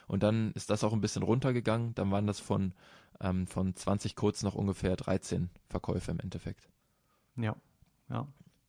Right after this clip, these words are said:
Speaker 2: Definitiv. Eine Sache noch, die ich hier gerade noch in der Nachricht noch mal kurz sehe, da hat der, der Oliver auch noch geschrieben,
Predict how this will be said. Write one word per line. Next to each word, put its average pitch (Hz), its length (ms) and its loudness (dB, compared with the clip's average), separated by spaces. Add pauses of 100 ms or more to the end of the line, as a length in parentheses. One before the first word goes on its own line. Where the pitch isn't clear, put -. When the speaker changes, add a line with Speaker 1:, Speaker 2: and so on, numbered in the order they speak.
Speaker 2:
Definitiv. 117 500 -10 (380)
Eine 143 200 8
Sache 151 220 6
noch, 139 160 8
die 135 140 2
ich 120 60 0
hier 131 120 6
gerade 120 180 4
noch 127 120 0
in 117 80 4
der 113 80 6
Nachricht 120 320 2
noch 117 80 4
mal 113 80 2
kurz - 280 -2
sehe, 120 280 4
da 107 160 0
hat 107 100 -2
der, 107 480 4
der 107 140 -2
Oliver 110 240 4
auch 110 80 6
noch 113 120 4
geschrieben, 110 520 2